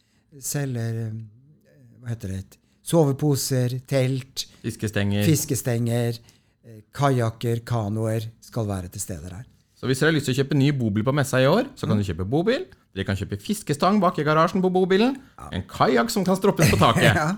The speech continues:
Speaker 1: ja.
Speaker 2: Alt på en plass.
Speaker 1: Yes.
Speaker 2: Fantastisk.
Speaker 1: Ja, er det ikke herlig?
Speaker 2: Jo, det er
Speaker 1: Og det,
Speaker 2: herlig.
Speaker 1: dette tror jeg vi trenger.
Speaker 2: Ja, det tror
Speaker 1: Jeg
Speaker 2: jeg.
Speaker 1: tror vi trenger å kunne møtes,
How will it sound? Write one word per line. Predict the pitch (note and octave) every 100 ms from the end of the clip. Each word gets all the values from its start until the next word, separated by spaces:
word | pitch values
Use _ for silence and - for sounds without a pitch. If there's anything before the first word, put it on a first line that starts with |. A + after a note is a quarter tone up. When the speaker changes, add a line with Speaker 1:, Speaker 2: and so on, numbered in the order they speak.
| -
Speaker 1:
ja. | G#2 -
Speaker 2:
Alt | A3 A3+ -
på | F3
en | C#3+
plass. | A2 F#2 -
Speaker 1:
Yes. | A#2+ D4+ - - _ _
Speaker 2:
Fantastisk. | - E3+ - - E3+ - - E4 - -
Speaker 1:
Ja, | F4 G4
er | G#3
det | A#3+
ikke | A#3
herlig? | A#3 A3 F#4
Speaker 2:
Jo, | D#3
det | G#4 -
er | -
Speaker 1:
Og | -
det, | D#3+
Speaker 2:
herlig. | - D#3+
Speaker 1:
dette | - C#3+
tror | D3
jeg | A#2+
vi | A#2+ A#2
trenger. | F#2+ B2 A#2+ - -
Speaker 2:
Ja, | F#2
det | E2+
tror | -
Speaker 1:
Jeg | E3+
Speaker 2:
jeg. | -
Speaker 1:
tror | E3 D#3
vi | D3
trenger | D#3 - D#3+ E3 F3 C#3 A#2+
å | A#2+
kunne | - C#3 B2+
møtes, | C3 A#2+ G2 A#2 C3 C3